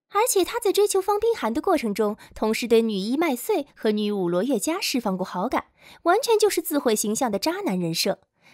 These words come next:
而麦穗恰恰目睹了陈叶雄所做的一切。陈叶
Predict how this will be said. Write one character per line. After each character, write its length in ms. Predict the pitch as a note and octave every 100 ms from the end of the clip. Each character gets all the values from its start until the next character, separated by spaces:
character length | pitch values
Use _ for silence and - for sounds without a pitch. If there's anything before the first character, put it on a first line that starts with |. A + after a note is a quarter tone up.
| -
而 120 | F#4
麦 180 | A#4+ A4
穗 300 | - B4+ -
恰 160 | - A#3
恰 160 | A3
目 160 | G3+ G3+
睹 140 | F#3
了 100 | F3+
陈 220 | G3 A3 C#4
叶 100 | C4
雄 200 | G#3+ C4
所 120 | G#3+
做 140 | A#3
的 80 | A3
一 160 | G3 A#3+
切。 300 | - G4 - _ _ - -
陈 120 | -
叶 80 | G4+